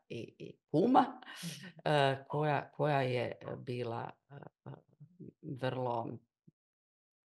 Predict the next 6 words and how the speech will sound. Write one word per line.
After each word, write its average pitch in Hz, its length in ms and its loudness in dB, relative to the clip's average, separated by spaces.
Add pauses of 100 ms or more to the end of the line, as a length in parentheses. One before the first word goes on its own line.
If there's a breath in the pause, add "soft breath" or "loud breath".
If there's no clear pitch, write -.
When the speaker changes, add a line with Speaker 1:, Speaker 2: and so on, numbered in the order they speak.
(560)
Speaker 1:
u 127 100 -8
tome 139 260 0
smislu, 139 760 -2 (280)
m-, 147 160 -6 (120)
mislim, 135 920 2 (840)
ispred, 143 500 2